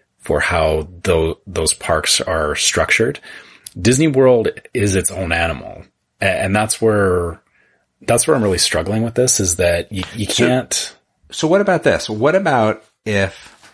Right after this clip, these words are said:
Speaker 2: they did their limit of fast passes the way it works now, right? So everything's set up the way it works now.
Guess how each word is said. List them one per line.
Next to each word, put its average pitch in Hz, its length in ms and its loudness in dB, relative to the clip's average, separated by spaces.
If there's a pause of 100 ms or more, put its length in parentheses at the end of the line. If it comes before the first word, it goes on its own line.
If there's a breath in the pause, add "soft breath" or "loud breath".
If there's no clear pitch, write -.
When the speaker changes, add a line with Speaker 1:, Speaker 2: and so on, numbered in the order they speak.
(240 loud breath)
Speaker 2:
they 101 400 0
did 131 240 0
their 135 380 2
limit 101 520 0
of 92 340 -4
fast 95 340 -2
passes 85 480 -4
the 92 100 0
way 87 160 2
it 85 120 -4
works 85 300 -2
now, 78 220 -4
right? 87 300 -2 (100)
So - 180 -2
everything's 107 460 2
set 90 160 0
up 87 100 -4
the 87 100 -2
way 85 160 0
it 78 100 -4
works 82 260 -8
now. 78 220 -4